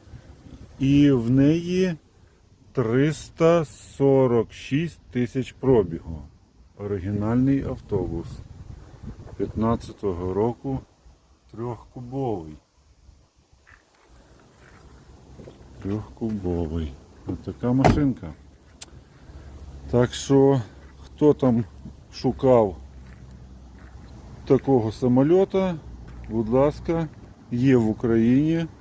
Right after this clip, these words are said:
Вже не треба нікуди їхати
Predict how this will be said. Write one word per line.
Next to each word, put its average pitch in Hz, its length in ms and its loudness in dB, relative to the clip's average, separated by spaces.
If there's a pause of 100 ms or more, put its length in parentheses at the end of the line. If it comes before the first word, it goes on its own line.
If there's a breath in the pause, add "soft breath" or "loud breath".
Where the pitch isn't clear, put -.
(420)
Вже 151 340 0
не 143 140 2
треба 127 360 2
нікуди 113 440 2
їхати 151 460 -2